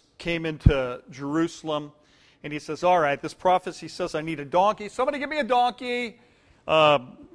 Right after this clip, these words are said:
I need some palm branches. Get some palm branches. And everybody say Hosanna when I, when I come down the street." And so, you know, kinda,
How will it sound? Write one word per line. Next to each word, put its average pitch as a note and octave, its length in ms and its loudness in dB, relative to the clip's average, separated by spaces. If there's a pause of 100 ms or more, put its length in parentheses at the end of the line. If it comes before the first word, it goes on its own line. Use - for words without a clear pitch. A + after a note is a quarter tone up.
(360)
I F#3+ 120 0
need A3+ 160 -2
some G#3+ 160 -6
palm A#3+ 320 6
branches. A#3 460 2
Get D#4 180 -4
some B3 160 -6
palm A#3 320 4
branches. A3 480 -2
And G3 100 0
everybody D4 400 4
say A#3 280 4
Hosanna G3 540 6
when D#3+ 160 2
I, D3+ 140 6 (380)
when D#3+ 120 2
I D#3+ 60 6
come F#3 240 4
down D#3+ 220 4
the C#3+ 80 -6
street." D#3 460 -4 (100)
And C3 120 -10
so, B2+ 480 0 (1120)
you F3+ 80 0
know, F#3 80 4
kinda, G#3+ 320 2